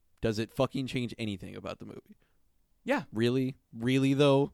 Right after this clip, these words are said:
Speaker 1: Like,
Speaker 2: Because
Speaker 1: that you
Speaker 2: he
Speaker 1: couldn't
Speaker 2: has
Speaker 1: easily
Speaker 2: it.
Speaker 1: tweak?
Speaker 2: But because he has it, and the idea is it's only triggered by him dying. That's the whole gimmick of the movie. It's not him running into a thing and going, "Oh, I've got it," whatever. Like, the active part is that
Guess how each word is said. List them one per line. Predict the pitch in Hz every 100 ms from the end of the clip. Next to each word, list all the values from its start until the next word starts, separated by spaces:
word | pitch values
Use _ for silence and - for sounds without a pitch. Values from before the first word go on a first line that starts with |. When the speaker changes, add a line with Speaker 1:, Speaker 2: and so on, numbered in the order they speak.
| -
Speaker 1:
Like, | -
Speaker 2:
Because | 135 131
Speaker 1:
that |
you | 135
Speaker 2:
he | 220
Speaker 1:
couldn't | 165
Speaker 2:
has | 214 285 -
Speaker 1:
easily | 170 139
Speaker 2:
it. | 127
Speaker 1:
tweak? | 143 139 175 - _
Speaker 2:
But | - 190
because | 202 202
he | - 226 226
has | 175 254 170
it, | 165
and | 170
the | 170
idea | 160 185 196
is | 175 156
it's | 165 185
only | 180 170
triggered | - 226 202 160 147 - _
by | 170 170
him | 160 160 143 120
dying. | 175 190 110 90 _ - _ _ _ _ _ _
That's | 190 220
the | 240
whole | 190 190
gimmick | - 208 202 180
of | 143
the | 156
movie. | 214 165 107 - _
It's | - 196
not | 240
him | 220 196
running | 160 185 185
into | 180 165
a |
thing | 151 202 175
and |
going, | 160 151 143 -
"Oh, | 180
I've | 196 165
got | 185 185
it," |
whatever. | 190 196
Like, | 156 156 -
the | 170 165
active | 185 - 185
part | - 196
is | 135
that | 151